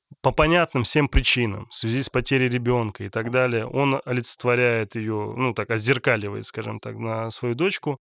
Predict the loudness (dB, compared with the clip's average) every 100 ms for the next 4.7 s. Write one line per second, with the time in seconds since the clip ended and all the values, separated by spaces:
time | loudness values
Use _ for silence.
0 | -4 2 4 4 4 2 2 4 2 2
1 | 2 4 4 2 -2 -8 _ -4 0 2
2 | 4 4 2 2 -2 -2 -4 -4 -4 -2
3 | -2 -4 -10 -14 -16 -8 -4 -2 -2 -6
4 | -6 -2 0 0 0 -2 -4